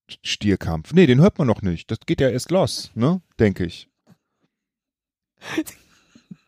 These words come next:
Speaker 2: Vielleicht war's Bullshit. <laughs> Und ist
Speaker 1: Keine
Speaker 2: der
Speaker 1: Ahnung.
Speaker 2: Titel dieser Episode.
Speaker 1: Keine Ahnung. Es passte einfach, äh, von den Geräuschen und der Länge wunderbar für dieses Hörpuzzle. Es ist ein in sich abgeschlossenes,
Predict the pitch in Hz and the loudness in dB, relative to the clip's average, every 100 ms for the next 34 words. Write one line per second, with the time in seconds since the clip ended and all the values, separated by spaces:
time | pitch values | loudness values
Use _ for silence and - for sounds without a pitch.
0 | _ _ - 175 196 - 202 170 165 156 | _ _ -10 -8 -6 0 0 2 0 2
1 | 175 165 - 370 247 - _ - _ - | 2 2 0 0 -2 -8 _ -20 _ -20
2 | _ 1077 1077 - - 226 _ - - - | _ -18 -4 -4 -4 -12 _ -14 -12 -14
3 | - - - - 196 120 156 220 226 - | -14 -8 -4 0 2 4 4 4 4 2
4 | - - 190 156 208 - 240 226 190 254 | 0 -4 -4 0 -2 -2 -4 -2 0 4
5 | 233 131 131 139 107 - _ - - - | 4 4 4 2 0 -6 _ -10 -2 2
6 | 202 - 208 190 156 165 156 139 160 143 | 2 2 2 2 2 2 0 -2 -4 -6
7 | 139 143 135 120 107 113 202 - 196 175 | -4 -2 -2 0 2 4 2 -2 -8 -4
8 | 139 127 117 120 131 127 110 147 151 113 | 2 6 6 4 0 -2 0 2 2 4
9 | 95 92 98 - - _ _ _ - - | 4 4 0 -6 -20 _ _ _ -6 0
10 | 185 120 123 - 110 101 95 87 - - | 2 2 2 4 4 4 0 0 -4 -12
11 | - - - - 113 - 180 165 151 - | -20 -20 -6 0 0 4 4 4 2 0
12 | 127 - 120 117 104 - 98 92 - | -2 -2 -4 0 0 0 -2 -2 -10